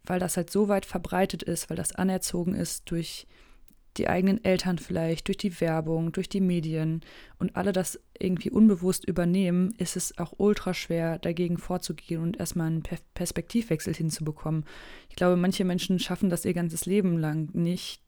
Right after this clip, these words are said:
das überhaupt mal zu hinterfragen, warum sie denn die ganze Zeit dünn sein wollen und abnehmen möchten und, und so weiter.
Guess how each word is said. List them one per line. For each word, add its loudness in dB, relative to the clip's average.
das -2
überhaupt -2
mal 2
zu -4
hinterfragen, -2
warum 2
sie -2
denn 0
die -4
ganze -4
Zeit -6
dünn 10
sein 0
wollen 0
und 0
abnehmen 0
möchten 0
und, -2
und -2
so -4
weiter. -4